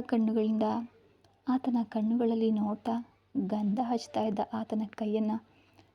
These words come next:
ತನ್ನ ಕೈಗಳಲ್ಲಿ ತೆಗೆದುಕೊಂಡು, "ನೀನು ಬರುವ ಮೊದಲು ನನ್ನ ಜೀವನ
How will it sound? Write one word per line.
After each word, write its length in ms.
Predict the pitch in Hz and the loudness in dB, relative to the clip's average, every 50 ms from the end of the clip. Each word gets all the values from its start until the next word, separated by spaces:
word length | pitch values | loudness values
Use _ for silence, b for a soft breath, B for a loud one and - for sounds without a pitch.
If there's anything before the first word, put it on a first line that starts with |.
| b _ - | b _ 0
ತನ್ನ 220 | - 277 277 269 262 | 6 8 8 8 8
ಕೈಗಳಲ್ಲಿ 600 | 240 - - 214 214 - 226 220 214 208 220 214 | 6 2 0 -2 0 0 0 0 0 2 0 0
ತೆಗೆದುಕೊಂಡು, 720 | 208 - 214 214 208 202 220 - - 220 214 208 220 226 220 - _ _ _ _ _ _ _ _ _ - 269 | 0 0 -2 0 0 -2 -2 -2 -2 0 0 0 0 -2 -4 -8 _ _ _ _ _ _ _ _ _ 0 2
"ನೀನು 300 | 226 220 214 214 214 208 | 4 4 4 2 2 2
ಬರುವ 360 | 208 208 202 202 202 233 233 | 2 0 0 0 0 0 0
ಮೊದಲು 500 | 220 220 220 226 214 226 220 220 - - _ _ _ _ _ _ _ _ _ _ _ _ _ _ _ _ _ _ _ _ _ - 254 | 0 0 0 0 0 0 0 -2 -4 -10 _ _ _ _ _ _ _ _ _ _ _ _ _ _ _ _ _ _ _ _ _ 0 2
ನನ್ನ 180 | 247 247 254 240 226 | 4 6 6 4 4
ಜೀವನ 400 | 208 - - 214 226 233 233 | 2 -2 0 0 2 4 4